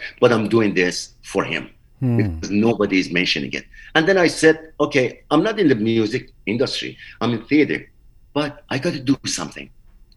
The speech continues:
Speaker 1: At that time, I was really sick and tired of being responsible for the whole play, writing, directing, producing,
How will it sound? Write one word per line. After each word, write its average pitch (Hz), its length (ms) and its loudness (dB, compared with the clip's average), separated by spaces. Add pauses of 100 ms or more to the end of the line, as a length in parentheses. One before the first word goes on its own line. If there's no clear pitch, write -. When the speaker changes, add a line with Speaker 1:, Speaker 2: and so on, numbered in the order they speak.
(400)
Speaker 1:
At 147 160 2
that 175 280 -2
time, 131 360 2 (340)
I 120 40 4
was 120 180 2 (260)
really 135 720 2 (320)
sick - 340 0
and 139 140 0
tired 110 360 2
of 92 180 2 (720)
being 135 220 4
responsible 113 680 -2
for 104 100 0
the 98 80 -4
whole 110 560 -2 (160)
play, 80 400 0 (240)
writing, 117 460 2
directing, 107 500 0
producing, 104 680 -4